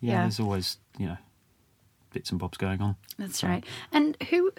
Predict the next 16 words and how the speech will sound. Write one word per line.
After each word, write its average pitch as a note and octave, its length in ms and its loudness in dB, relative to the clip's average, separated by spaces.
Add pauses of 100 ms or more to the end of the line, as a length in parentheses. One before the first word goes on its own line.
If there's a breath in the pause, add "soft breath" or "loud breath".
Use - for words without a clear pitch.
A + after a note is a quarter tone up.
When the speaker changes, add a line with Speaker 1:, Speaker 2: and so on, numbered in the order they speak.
Speaker 2:
who F#4+ 120 4
advises A#3+ 560 0
you A3 120 2
in F#3 120 2
business? F3+ 500 -4
'Cause - 200 -12
obviously G#3 360 -4
you've, G3 280 -4
you've G#3 140 -4
started F#3 300 0
very F#3 140 0
Speaker 1:
Um, D#3+ 140 8
Speaker 2:
young A3 400 8
and F3+ 240 2
you, F3+ 220 2 (480 loud breath)
uh, E3+ 200 -2